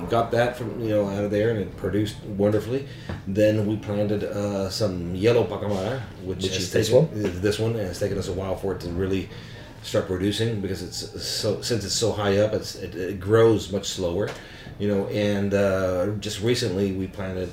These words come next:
Speaker 1: you know, recently about two years ago we planted, uh, Safalaborina, you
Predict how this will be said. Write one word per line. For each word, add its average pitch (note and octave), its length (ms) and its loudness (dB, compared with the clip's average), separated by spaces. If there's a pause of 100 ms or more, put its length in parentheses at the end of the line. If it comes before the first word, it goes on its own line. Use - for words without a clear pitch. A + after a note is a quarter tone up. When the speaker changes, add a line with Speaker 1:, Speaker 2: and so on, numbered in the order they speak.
(120)
Speaker 1:
you F#2 80 -4
know, F2 100 -2
recently G2+ 360 0
about E2 180 -8
two G2+ 120 -6
years G2 200 0
ago E2 180 -4
we E2+ 120 -6
planted, F2 360 -6
uh, E2 140 -4
Safalaborina, E2+ 680 -4 (720)
you - 80 -14